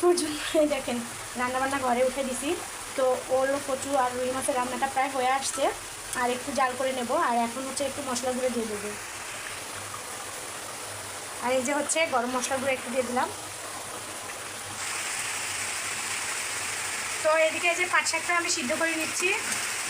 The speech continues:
দেখেন পাট শাকটা কিন্তু অল্প একটু হয়ে গেছে, এখনো ভালো করে সিদ্ধ হয়নি। এখন হচ্ছে শাকটা বাগার দিয়ে নেবো, তার জন্য এখানে রসুন, পেঁয়াজ, কাঁচামরিচ ভেজে নিচ্ছি।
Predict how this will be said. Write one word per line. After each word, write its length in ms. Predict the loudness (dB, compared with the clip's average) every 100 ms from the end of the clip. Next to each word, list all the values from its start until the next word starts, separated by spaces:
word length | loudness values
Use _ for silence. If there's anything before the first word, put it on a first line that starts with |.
| -4 -4 -6 -6 -4 -4 -4 -4 -6 -6 -6 -4 -4 -4 -2
দেখেন 200 | 0 0 2
পাট 120 | 2 2
শাকটা 200 | 0 0
কিন্তু 120 | 0 4
অল্প 120 | 4 2
একটু 120 | 0 2
হয়ে 140 | 2 2
গেছে, 220 | 0 2 4 4
এখনো 180 | 2 0 2
ভালো 120 | 2 2
করে 100 | 0
সিদ্ধ 140 | 0 2 2
হয়নি। 240 | 2 0 0 -4 -4 -4 -4 -4 -4 -4 -4 -6 -6 -4 -4 -4 -4 -6 -6 -6 -4 -4 -4 -4 -4 -4 -4 -4 -4 -4 -4 -4 -4 -4 -4 -4 -4 -4 -8 _ _ _ _ -14 -12 -10 -6 -4 -4 -8 -8 -2 0
এখন 160 | 4 2
হচ্ছে 200 | 2 2 2 2
শাকটা 340 | 0 0 2 4
বাগার 220 | 4 2 2
দিয়ে 120 | 0 0
নেবো, 120 | 0 2
তার 80 | 2
জন্য 120 | 0 -2
এখানে 160 | -2 0
রসুন, 260 | 0 0 -2
পেঁয়াজ, 200 | -2 0
কাঁচামরিচ 320 | 0 -2 -4 -2
ভেজে 160 | 0 4
নিচ্ছি। 240 | 4 2